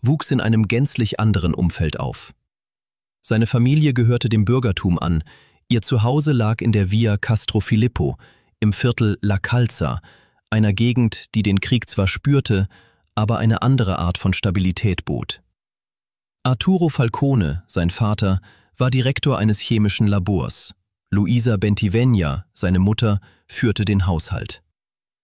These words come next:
Sie legten ihren Kindern die Werte harter Arbeit, Tapferkeit und Patriotismus nahe, forderten das Maximum von ihnen und formten ihren Charakter. In den Gassen von La Calza trafen sich die Wege von Giovanni Falcone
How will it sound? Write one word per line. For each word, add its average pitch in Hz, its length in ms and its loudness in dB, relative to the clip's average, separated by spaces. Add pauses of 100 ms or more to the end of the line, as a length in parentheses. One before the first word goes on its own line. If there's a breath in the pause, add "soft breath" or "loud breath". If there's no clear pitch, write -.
(540)
Sie 120 160 0
legten 175 320 0
ihren 139 260 0
Kindern 143 440 2
die 110 160 0
Werte 107 460 0
harter 107 360 -2
Arbeit, 92 720 -4 (140)
Tapferkeit 87 760 -4
und 90 220 -2
Patriotismus 98 880 -2
nahe, 90 320 0 (420 loud breath)
forderten 135 540 -2
das 110 220 -2
Maximum 113 580 0
von 92 240 -2
ihnen 98 460 2 (100)
und 107 140 0
formten 107 500 -2
ihren 98 260 -2
Charakter. 95 640 -4 (1080)
In 135 120 2
den 143 160 2
Gassen 160 320 0
von 131 160 2
La 120 160 2
Calza 95 680 -2
trafen 95 380 -2
sich 98 160 0
die 98 160 0
Wege 101 260 2
von 95 220 0
Giovanni 98 420 2
Falcone 107 800 0